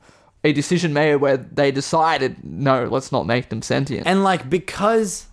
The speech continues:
Speaker 1: 'Cause surely they wouldn't have just done it and someone be like, "Let's not talk about it," you know? Like, you know, that would have had to be discussed. This is, like, a multi-million dollar movie. Like, they spent a hundred million dollars on this thing.
Speaker 2: Hundred and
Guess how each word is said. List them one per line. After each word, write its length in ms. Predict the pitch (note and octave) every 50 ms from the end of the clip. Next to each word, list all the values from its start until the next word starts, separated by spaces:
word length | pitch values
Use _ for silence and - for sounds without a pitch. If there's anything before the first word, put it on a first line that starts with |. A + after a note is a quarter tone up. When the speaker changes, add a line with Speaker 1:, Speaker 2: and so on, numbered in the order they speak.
| _ -
Speaker 1:
'Cause 200 | - G3+ F#3 -
surely 240 | - B3+ C4 B3+ A#3+
they 80 | A3 G3+
wouldn't 240 | F3+ G3 F#3+ F#3 D3
have 0 |
just 140 | D3+ D3 -
done 160 | E3 D#3 D#3+
it 60 | D#3
and 80 | C3+ C3+
someone 220 | - D#3 D3 C#3
be 60 | C3+ C3
like, 180 | C3+ - - - - _ _ - _ _ _ _ _ -
"Let's 160 | - C#3 C#3+ -
not 120 | C#3+ -
talk 180 | - C3 C3 C3
about 200 | C3 B2+ A2 -
it," 60 | -
you 100 | C#3 C#3
know? 180 | D#3 E3 E3
Like, 220 | E3 D#3+ D3+ C#3+ C#3
you 160 | A2 C#3+ D#3
know, 180 | D3+ D3 C#3+ C#3
that 120 | B2+ C3+
would 120 | D#3 F3+ F3
have 60 | D#3+
had 140 | F3+ E3 C#3+
to 80 | C#3
be 80 | D3+ D3+
discussed. 720 | C#3 C3 C#3 - - - B2+ D3 D3 - - - - _ _ _ _ _ _ _ _ _ _ -
This 160 | - D3 D3+
is, 160 | E3 E3 D3
like, 240 | D#3 D3 C3+ - - - - _ _ _ _ _ _ _ _ _ - -
a 100 | D3 D3
multi-million 560 | C#3+ D3+ D3+ D3 - D3+ C3+ C3+ C3+ C3 C3
dollar 200 | B2+ C3 B2+ B2
movie. 360 | B2 B2+ C3+ C#3+ C#3+ D3+ - -
Like, 240 | - A#2+ B2+ - -
they 100 | D3 C#3+ - _ _ _ _ _ -
spent 320 | - - - - E3 - -
a 40 | -
hundred 500 | - - D3 D3 D3 C#3+ C3+ C#3 B2+ C3+
million 340 | C3 C3+ C3+ C3 C3 C3+ C3
dollars 320 | B2 C3 C#3+ D3+ D#3 E3 D#3+
on 80 | D3+
this 160 | C3 A#2+ A2+ -
thing. 160 | - - -
Speaker 2:
Hundred 300 | - - B2+ B2+ B2 B2+
and 340 | A#2+ A2 G#2 G#2 G2+ G2 G2